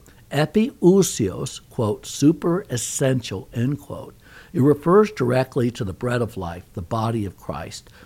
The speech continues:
the medicine of immortality, without which we have no life within us.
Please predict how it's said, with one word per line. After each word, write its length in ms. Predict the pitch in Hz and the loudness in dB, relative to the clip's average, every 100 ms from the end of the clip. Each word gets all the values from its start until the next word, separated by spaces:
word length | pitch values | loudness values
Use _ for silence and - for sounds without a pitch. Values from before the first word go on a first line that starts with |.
| - | -6
the 100 | 113 | 2
medicine 600 | 110 147 165 139 - 127 | 4 6 6 2 0 -2
of 120 | 107 | 0
immortality, 920 | 113 104 101 85 - 101 95 98 - - - - - | 0 0 -2 -8 -8 -8 -8 -10 -16 -20 -20 -20 -12
without 360 | 117 139 160 123 | 0 2 4 2
which 260 | 127 - | -2 -2
we 120 | 110 | -4
have 220 | 98 92 95 | -4 -4 -2
no 220 | 117 131 | 0 2
life 420 | 127 110 107 - | 2 0 -4 -6
within 360 | 92 101 90 78 | -10 -8 -8 -8
us. 360 | - - - | -14 -16 -16